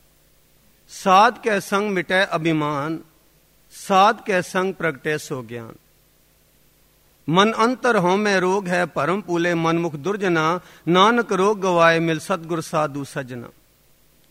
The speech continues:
ਸ਼ਬਦੈ ਹਉਮੈ ਮਾਰੀਐ ਸੱਚੇ ਮਹਿਲ ਸੁਖ ਪਾਏ,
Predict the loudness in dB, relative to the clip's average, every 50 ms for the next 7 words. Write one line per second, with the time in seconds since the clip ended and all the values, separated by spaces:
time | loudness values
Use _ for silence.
0 | _ _ _ _ _ _ _ _ -8 -2 2 2 2 2 0 0 2 2 4 4
1 | 2 2 2 2 2 2 2 2 2 4 2 2 2 0 0 0 0 0 -2 -4
2 | -6 -6 -6 -4 -2 -2 0 0 -2 -2 -2 -4 -4 -6 -8 -12 -12 -12 -12 -10
3 | -8 -6 -6 -8 -8 -12